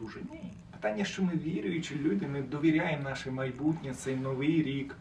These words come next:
Господеві. Віримо, що Господь є творець історії, і все є в руках Божих. Але неймовірна річ, яку важливо пам'ятати.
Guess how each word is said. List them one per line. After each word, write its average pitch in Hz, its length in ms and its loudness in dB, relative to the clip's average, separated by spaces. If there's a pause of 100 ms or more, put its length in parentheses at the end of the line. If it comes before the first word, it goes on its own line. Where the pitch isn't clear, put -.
(100)
Господеві. 120 680 -2 (460)
Віримо, 139 340 2
що - 200 -4
Господь 131 540 -4
є 131 80 2
творець 135 600 0
історії, 143 680 0 (420)
і 175 60 0
все 160 200 -2
є 131 140 -2
в 120 140 -6
руках 110 360 -8
Божих. - 340 -8 (640)
Але 175 360 6 (160)
неймовірна 202 720 8
річ, - 220 0
яку - 180 -2
важливо 147 380 0
пам'ятати. 131 680 -2